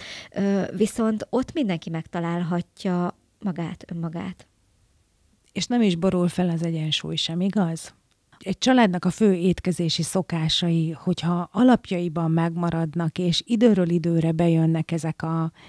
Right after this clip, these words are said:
Speaker 2: ezek a klasszikus régmúltat idéző ízek, akkor amellett azért bátran lehet kísérletezgetni,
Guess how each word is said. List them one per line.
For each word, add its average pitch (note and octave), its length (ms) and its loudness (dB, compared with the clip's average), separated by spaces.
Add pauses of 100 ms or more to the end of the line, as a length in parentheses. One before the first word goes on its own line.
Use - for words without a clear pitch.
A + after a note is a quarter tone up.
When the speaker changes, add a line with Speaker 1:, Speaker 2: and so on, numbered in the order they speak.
(440)
Speaker 2:
ezek E3 240 -4
a D3+ 40 -6
klasszikus F3 640 -4
régmúltat F3+ 680 -2
idéző F#3 420 0
ízek, F3 640 -2 (480)
akkor F#3 480 0
amellett F#3+ 640 4
azért F#3 340 0
bátran E3+ 440 0
lehet E3 280 2
kísérletezgetni, F3 1160 -2